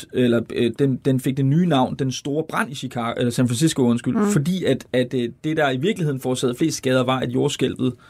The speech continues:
Speaker 1: smadrede så mange bygninger, som fik gasledninger til at, øh, stå
Speaker 2: Så det
Speaker 1: åbent
Speaker 2: medførte
Speaker 1: og genererede
Speaker 2: brand.
Speaker 1: brænde
Speaker 2: Ja.
Speaker 1: over det hele,
Speaker 2: Ja.
Speaker 1: ikke? Og det er jo klart, at efter sådan en begivenhed, så bygger man nye ting, man bygger, har bedre byggekoder, og man har
Speaker 2: Mm.
Speaker 1: nye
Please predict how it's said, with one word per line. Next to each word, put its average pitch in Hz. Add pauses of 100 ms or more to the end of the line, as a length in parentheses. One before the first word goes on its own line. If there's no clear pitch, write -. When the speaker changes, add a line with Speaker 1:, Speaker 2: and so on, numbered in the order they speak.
(260)
Speaker 1:
smadrede 175
så 170
mange 156
bygninger, 147
som 131
fik - (160)
gasledninger 127
til 131
at, 113
øh, 104
stå -
Speaker 2:
Så -
det 151
Speaker 1:
åbent 165
Speaker 2:
medførte 160
Speaker 1:
og -
genererede 123
Speaker 2:
brand. 101
Speaker 1:
brænde - (120)
Speaker 2:
Ja. 101
Speaker 1:
over 92
det 113
hele, -
Speaker 2:
Ja. -
Speaker 1:
ikke? 147 (560)
Og 127
det 156
er -
jo 139
klart, 170
at 127
efter 165
sådan 147
en 127
begivenhed, 156
så 170 (240)
bygger 156
man 127
nye 185
ting, 175
man 120
bygger, 113
har 120
bedre 131
byggekoder, 156
og 131
man 120
har 123
Speaker 2:
Mm. 127
Speaker 1:
nye 151